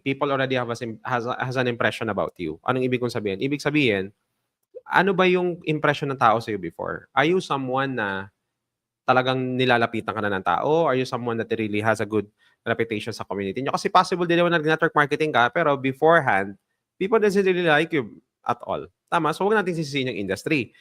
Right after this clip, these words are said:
Ibig sabihin, ang gusto ko i-point out dito is possible na before ka pa na nag-network, network marketing, meron tayong mga ugali na hindi natin naayos that people get offended or people doesn't really like at, us at all because of our attitude or the way we deal with people.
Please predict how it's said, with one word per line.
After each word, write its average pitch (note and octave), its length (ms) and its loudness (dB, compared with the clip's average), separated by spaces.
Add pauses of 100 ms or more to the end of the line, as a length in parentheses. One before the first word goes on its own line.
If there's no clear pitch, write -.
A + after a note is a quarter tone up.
(160)
Ibig C3+ 240 -4
sabihin, D3+ 400 2
ang B2 80 -2
gusto B2+ 160 -6
ko C3 160 2
i-point C3 240 0
out A#2+ 80 2
dito D3+ 240 0
is A2+ 160 -2
possible C3+ 560 2 (320)
na E3+ 80 2
before E3+ 400 -2
ka F#3+ 80 -4
pa F#3 160 0
na F3 80 0
nag-network, D3+ 560 0
network C#3+ 400 -2
marketing, A#2+ 400 -2
meron G3 160 -2
tayong A3 240 0
mga D#3+ 160 2
ugali C#3+ 240 2
na C#3+ 80 -2
hindi C3+ 240 -2
natin A#2+ 240 -4
naayos D3 400 -2
that D#3+ 80 -10
people F3 320 -2
get D3+ 160 2
offended A#2 480 -2 (240)
or F#3 160 0
people F#3 240 -2
doesn't E3+ 240 0
really D3+ 240 -2
like B2 240 2
at, A2+ 80 -2 (160)
us A#2 240 -4
at G2 80 -12
all A#2 240 2
because A2+ 480 -4 (160)
of F#2+ 240 -6 (240)
our G#2+ 160 2
attitude A2+ 400 -2
or G2+ 160 -2
the G#2 80 0
way A2 160 0
we G#2 160 -2
deal A2 160 0
with G#2 160 -4
people. G#2+ 400 0